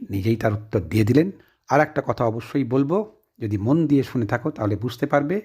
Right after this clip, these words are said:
এবং খুব সহজ এই প্রশ্নটার উত্তর দেওয়া। কে ছিলেন সেই নায়িকা? অনেকেরই কিন্তু রাগ হবে, আমাকে দু চারটে খারাপ কথা বলতেও ইচ্ছে করবে, তবুও বলবো, অবশ্যই তুমি এই উত্তরটা দেবে।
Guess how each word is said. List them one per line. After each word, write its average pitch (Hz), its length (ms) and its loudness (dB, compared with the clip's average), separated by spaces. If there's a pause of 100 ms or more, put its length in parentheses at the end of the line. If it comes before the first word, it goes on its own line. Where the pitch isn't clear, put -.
(300)
এবং 110 260 -4
খুব 180 180 0
সহজ 180 460 2
এই 139 100 -4
প্রশ্নটার 107 460 -8 (160)
উত্তর - 280 -12
দেওয়া। 87 400 -4 (1400)
কে 208 140 6
ছিলেন 180 320 2
সেই 117 180 -2
নায়িকা? 92 440 -8 (1080)
অনেকেরই 127 440 2
কিন্তু 151 220 2
রাগ 110 280 2
হবে, 92 300 -6 (840)
আমাকে 113 320 -2
দু 107 100 -4
চারটে 117 260 0
খারাপ 120 420 0
কথা 123 420 -4 (200)
বলতেও 104 340 4
ইচ্ছে 143 240 0
করবে, 87 360 -12 (580)
তবুও 165 280 6
বলবো, 120 380 2 (840)
অবশ্যই 117 500 0 (180)
তুমি 110 380 0
এই 110 100 0
উত্তরটা 104 420 -4
দেবে। 113 420 2